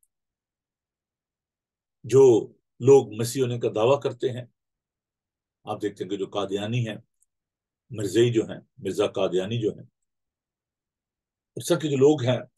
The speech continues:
और बहुत सारे लोग आए इस दुनिया में, जिन्होंने claim किया कि वो मसीह हैं,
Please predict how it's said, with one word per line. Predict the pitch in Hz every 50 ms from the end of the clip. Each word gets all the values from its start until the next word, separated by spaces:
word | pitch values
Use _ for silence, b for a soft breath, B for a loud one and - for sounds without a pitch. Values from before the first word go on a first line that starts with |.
| _ _ -
और | 175 233 233
बहुत | - 254 233 -
सारे | 220 202
लोग | 175 156 151 143 135
आए | 127 120
इस | 127 120
दुनिया | 120 113 101 104 107 104
में, | 95 82 - _ _ _ _ _ _ _ _ _ _ _ _ _ _ _ _ _ _ _ _ 147
जिन्होंने | 165 185 202 190 185 -
claim | - - 156 175 196 220 226 -
किया | - 170 156 143 139
कि | 139 - -
वो | 139 123 131 127 120 110 - _ _ _ _ _
मसीह | 113 120 123 - - 160 143 120 95
हैं, | 82 -